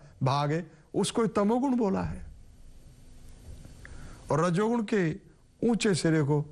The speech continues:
रजोगुण बोला है। रजोगुण तमोगुण से बाहर निकलेंगे तभी आपको, वरना रजोगुण में तो दुख है, शोक है,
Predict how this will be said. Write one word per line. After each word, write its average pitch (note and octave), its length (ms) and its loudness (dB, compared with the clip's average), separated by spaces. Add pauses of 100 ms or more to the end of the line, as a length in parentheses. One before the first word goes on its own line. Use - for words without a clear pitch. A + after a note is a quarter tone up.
(220)
रजोगुण A3 500 4
बोला E3+ 280 2
है। D3+ 140 -4 (4000)
रजोगुण G3 500 2 (100)
तमोगुण E3+ 420 2
से D#3 160 0
बाहर C3+ 300 2
निकलेंगे F3 460 0 (460)
तभी F#3 300 2
आपको, C3 420 -2 (180)
वरना G#3 380 2
रजोगुण G#3+ 440 0
में G#3+ 160 0
तो E3+ 100 0
दुख D#3 360 -2
है, - 140 -4 (1080)
शोक A#3 400 2
है, E3 240 -2